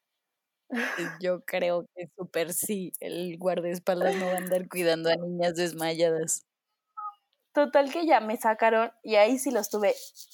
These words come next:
Speaker 2: ultra más cerca, porque estaba como, ya sabes, en el espacio entre el escenario y la gente.
Speaker 1: Ujú.
Speaker 2: Por ahí me sacaron, güey.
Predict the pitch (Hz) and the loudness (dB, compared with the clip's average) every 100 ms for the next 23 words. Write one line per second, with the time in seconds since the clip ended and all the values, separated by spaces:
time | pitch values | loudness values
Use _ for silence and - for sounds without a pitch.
0 | - 247 240 214 202 208 208 - 196 - | -4 2 4 6 6 4 0 0 -2 -4
1 | - - 180 - 175 170 - _ _ _ | -12 -6 -6 -2 -2 -2 -6 _ _ _
2 | - 208 - 220 233 247 226 190 202 214 | -6 -4 4 6 6 4 0 2 2 2
3 | 214 220 185 180 175 - 208 240 233 214 | 0 -2 -4 -4 -4 0 2 2 0 -2
4 | 196 190 185 185 185 - 190 196 196 202 | -4 -2 -2 -2 -4 -4 -2 0 2 4
5 | 214 - - - - - - - _ 214 | 4 2 -12 -10 -8 -8 -8 -12 _ -10
6 | 220 185 185 180 170 165 - 202 190 196 | -6 -6 -6 -6 0 0 0 -6 -2 -2
7 | - 208 202 202 190 - _ _ _ - | -2 -2 -4 -6 -8 -20 _ _ _ -20
8 | - _ _ _ - 190 185 202 214 233 | -20 _ _ _ 2 6 6 4 -4 -2
9 | 208 - 208 185 202 - - | -4 -2 -2 -2 -4 -10 -10